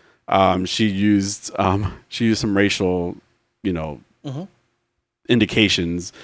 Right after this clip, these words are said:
Speaker 1: uh, to indicate rice, right?
Speaker 2: Mm-hmm.
Speaker 1: A-, and I don't fucking remember that, but it happened, you know? So tha-, that's the thing. You don't have that association being a kid watching that show. And I did watch it as a kid at a certain point,
Speaker 2: Yeah.
Speaker 1: you know?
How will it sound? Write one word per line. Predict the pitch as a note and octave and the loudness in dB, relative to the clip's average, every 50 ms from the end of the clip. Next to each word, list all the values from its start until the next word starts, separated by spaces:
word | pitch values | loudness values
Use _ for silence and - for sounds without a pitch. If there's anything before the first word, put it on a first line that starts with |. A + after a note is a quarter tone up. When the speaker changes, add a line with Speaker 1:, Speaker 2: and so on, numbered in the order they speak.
| - - - _ _ _ - | -20 -20 -20 _ _ _ 0
Speaker 1:
uh, | - G#2 G2+ G2 F#2 F2+ F2 | 2 4 4 4 2 0 -2
to | - - - G#2+ G#2+ G2 | -2 0 2 4 4 4
indicate | A#2 A#2 G#2+ - A2 F#2+ | 4 2 2 2 0 0
rice, | E2+ F2+ G#2 F#2+ E2 D#2 D#2 - - F#2+ | 2 2 2 2 2 0 -2 -6 -4 0
right? | F#2 F#2+ G2 G#2 G#2+ C3 | 2 2 4 2 2 0
Speaker 2:
Mm-hmm. | F3+ G#3+ - - - - - _ _ _ - | -4 -8 -10 -12 -20 -20 -20 _ _ _ -4
Speaker 1:
A-, | A#2 - _ - | -4 -2 _ 0
and | C3+ C3+ - _ - | 0 0 0 _ 4
I | - C#3 | 8 10
don't | D#3+ F3 | 10 10
fucking | - D3+ A#2+ A#2+ A#2 | 10 10 8 8 8
remember | G#2+ G2+ G2+ F#2+ G2 G#2 G2+ | 6 6 6 6 6 6 6
that, | G#2+ A#2 C3+ C#3+ - - - B2 - _ - C3+ B2+ - _ _ _ - C#3 C3+ A#2+ A#2 A2 - _ - | 8 8 8 6 6 2 -6 -16 -20 _ -14 -14 -14 -14 _ _ _ -12 -10 -8 -8 -8 -10 -14 _ -16
but | B2+ B2+ A#2 A2+ C3+ B2+ A#2+ A#2 A#2 A#2 - - - | -12 0 6 10 12 12 12 12 10 8 4 2 4
it | A#2+ A#2 G#2+ | 4 4 6
happened, | F#2 G#2 A2 C#3+ E3+ - C#3+ A#2+ C#3 E3 F3 C#3+ C3 | 4 4 4 4 6 8 8 8 8 8 4 4 8
you | B2 A#2+ | 10 12
know? | A2+ A2+ B2 D3 F3 | 12 12 12 12 10
So | E3+ - - B2+ A#2 A2 G#2+ G#2 G2+ G2+ G2+ - - - - - | 8 6 6 8 10 12 12 12 10 8 6 4 0 -6 -12 -8
tha-, | - A2+ A#2+ - - A2 | -2 0 0 0 2 2
that's | A2+ A2+ A2 - | 4 4 2 2
the | - | 0
thing. | - - B2 C3+ A2 G2+ | 2 6 6 6 6 6
You | G#2+ | 6
don't | A2 A#2+ A#2+ G2+ | 6 4 4 6
have | A#2+ A#2+ B2 | 4 6 8
that | B2 A#2+ A2+ | 8 8 8
association | G#2 - C#3 C3+ B2 - C3+ C#3+ C#3+ - C#3 B2 A#2 | 8 8 8 8 8 8 6 6 6 6 6 4 4
being | A2+ A2+ C#3+ C#3+ C#3 | 4 6 6 8 6
a | A#2+ | 6
kid | - - D3 C#3 C#3+ C3+ A2+ | 4 6 8 8 8 8 8
watching | A2 G#2+ A#2+ - - C3+ | 6 6 6 4 2 2
that | A#2 G#2 G2 F2 | 2 2 2 0
show. | - - D#3 F3+ E3 C3 A2+ G#2+ G#2 - - - - - _ _ - | 2 6 10 10 12 12 10 8 6 2 -2 -14 -20 -20 _ _ 2
And | C3+ B2+ A#2+ A#2 - - | 4 6 6 6 4 4
I | G#2+ G#2+ | 4 4
did | G2 G2+ C3 A#2+ | 6 6 6 6
watch | G#2 G2+ F#2 G2+ - | 6 4 2 2 0
it | A2+ G2 | 0 -2
as | F#2+ F2 E2+ | -2 -2 -4
a | E2+ | -4
kid | - - A#2+ G#2 | 2 4 4 4
at | F#2+ F#2 | 4 2
a | F2+ F2 | 0 -2
certain | - - G#2 F#2 E2+ D#2+ | -2 -2 -2 -2 -2 -4
point, | - - F#3 F3+ B2 G#2+ | 0 2 4 4 6 6
Speaker 2:
Yeah. | G2+ | 4
Speaker 1:
you | G#2 | 4
know? | G#2 G#2 G#2 B2+ | 4 4 4 2